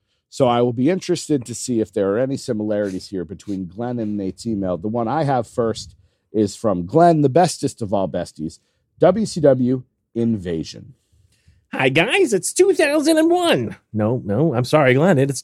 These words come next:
Speaker 2: twenty twenty-four.
Speaker 1: <laughs>
Speaker 2: Um, you've missed the last twenty-three years. Were you in a cryopod?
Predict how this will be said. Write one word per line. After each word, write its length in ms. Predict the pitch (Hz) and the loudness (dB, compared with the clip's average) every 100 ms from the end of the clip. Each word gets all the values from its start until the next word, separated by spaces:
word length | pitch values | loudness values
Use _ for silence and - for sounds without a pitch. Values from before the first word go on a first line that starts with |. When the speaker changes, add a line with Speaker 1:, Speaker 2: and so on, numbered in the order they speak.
| - | -6
Speaker 2:
twenty 240 | 131 180 | 2 4
twenty-four. 680 | 185 208 202 202 165 233 - | 6 4 6 6 8 4 0
Speaker 1:
<laughs> 40 | _ - 160 | _ -20 -2
Speaker 2:
Um, 440 | 120 120 123 123 113 | 0 2 2 0 -4
you've 340 | 113 117 120 113 | -6 -6 -6 -2
missed 220 | 143 - | -2 0
the 60 | 143 | 0
last 240 | 175 170 | 0 2
twenty-three 360 | 175 190 208 208 | 2 2 0 2
years. 360 | 180 220 226 - _ _ _ _ _ - | 2 0 -4 -10 _ _ _ _ _ -12
Were 140 | 98 | -4
you 160 | 107 113 | -2 -2
in 80 | 113 | -2
a 120 | 101 | -4
cryopod? 1000 | - 139 160 202 190 240 214 254 240 | -4 2 6 6 4 2 0 -2 -4